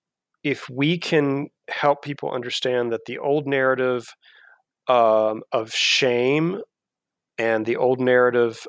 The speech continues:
of poverty, the old narrative of having your, your self-worth be connected to your hard labor, uh, that needs to be done away with.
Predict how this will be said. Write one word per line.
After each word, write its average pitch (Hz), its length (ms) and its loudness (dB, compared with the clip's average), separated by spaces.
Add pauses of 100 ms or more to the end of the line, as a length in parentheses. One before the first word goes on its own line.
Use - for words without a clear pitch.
of 107 240 0 (100)
poverty, 135 800 0 (540)
the 120 160 -2
old 131 320 0
narrative 123 680 2
of 107 520 0 (180)
having 123 540 -2 (180)
your, 113 400 -4 (260)
your 113 280 -6
self-worth 123 840 0 (100)
be 117 140 -8
connected 113 540 -8
to 113 380 -4 (520)
your 113 180 0
hard 117 420 2
labor, 113 640 -2 (880)
uh, 113 220 4
that 131 240 2
needs 156 160 0
to - 80 -10
be 120 160 -8
done 113 260 -4
away 104 240 -4
with. - 240 -14